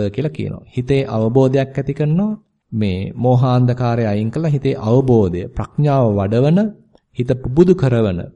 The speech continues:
අවදි කරවන ගතිය නිසා අන්න බොජ්ජංග කියලා කියනවා. එතකොට බොජ්ජංග ධර්ම හතක්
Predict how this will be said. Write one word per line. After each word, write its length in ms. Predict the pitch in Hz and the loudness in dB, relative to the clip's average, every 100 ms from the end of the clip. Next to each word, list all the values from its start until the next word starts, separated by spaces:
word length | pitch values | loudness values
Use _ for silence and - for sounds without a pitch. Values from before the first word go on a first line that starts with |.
| _ | _
අවදි 340 | - 113 143 180 | -8 -2 0 0
කරවන 380 | 156 147 135 127 | 0 0 0 0
ගතිය 320 | 113 - 101 | -2 -4 -2
නිසා 320 | 92 95 156 | -2 -2 -4
අන්න 180 | 170 143 | -2 -2
බොජ්ජංග 420 | 135 113 107 104 101 98 | -2 -2 -2 -2 0 -2
කියලා 260 | 98 117 151 | -2 -4 -6
කියනවා. 320 | - 95 - _ _ _ - - | -8 -10 -12 _ _ _ -20 -12
එතකොට 280 | - 165 165 | 2 4 4
බොජ්ජංග 380 | 127 127 170 190 | 2 2 2 2
ධර්ම 300 | 165 131 170 | 2 2 0
හතක් 420 | - 131 156 175 | 0 -4 -2 -4